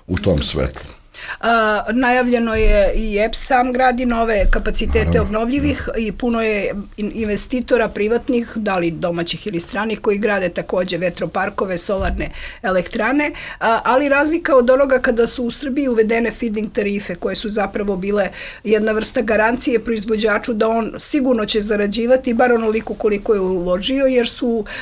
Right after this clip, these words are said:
Speaker 2: a, potrošači plaćali neku zacrtanu ekonomsku cenu koja je bila uvek dovoljna da pokrije njihov kredit. Sada imamo zapravo, a, i najave, ali i obaveze tih proizvođača obnovljive energije da će oni morati da obezbede i to balansiranje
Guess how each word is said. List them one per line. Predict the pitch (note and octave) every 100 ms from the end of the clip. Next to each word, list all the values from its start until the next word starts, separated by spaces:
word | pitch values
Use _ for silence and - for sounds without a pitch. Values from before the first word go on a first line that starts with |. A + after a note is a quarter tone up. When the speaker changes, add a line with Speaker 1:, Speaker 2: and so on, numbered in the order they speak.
| -
Speaker 2:
a, | G#3 G#3 G3+
potrošači | G#3+ A#3 A3 A#3+ A3 A3 G#3+
plaćali | G#3 G3 - A3+ G#3
neku | G3 G3 G#3
zacrtanu | G3 G3+ G3+ A3+ G3+ F#3
ekonomsku | F#3 F#3 E3+ E3+ - F3+
cenu | - F#3+ F#3
koja | F3 E3+ F3
je | E3+
bila | E3+ F3 F3+
uvek | F3 F3 G3
dovoljna | G3+ F#3+ F#3+ F#3+
da | F3+
pokrije | F3 F#3 - G3 F3
njihov | F3 - F3+
kredit. | - G3 G#3 E4+ - - - -
Sada | - C#4+ C4+ C#4
imamo | C4+ C#4 D4 C#4+
zapravo, | B3+ B3+ B3 D4+ C#4+ B3 A3+
a, | A3 G#3+ G3+ F3+
i | B3+
najave, | C4 B3 C4 C#4 C4+ B3+ -
ali | G#3 G#3+ A3
i | A3+
obaveze | B3 C#4 B3+ B3+ A#3+
tih | G#3+ B3 A#3 - -
proizvođača | A3+ A3 A3+ G#3+ A3+ B3+
obnovljive | A3+ G#3+ A3 B3 A#3+
energije | G#3 G#3 B3 C4+ C4
da | A3+
će | A#3 B3
oni | A#3+ C4+
morati | A#3+ A#3+ B3 B3+ G#3+
da | G#3
obezbede | G3+ G#3+ G#3+ A3 A3 G3+
i | F#3
to | - G#3
balansiranje | F#3+ F#3 F#3 - G#3+ A#3+ B3 A3+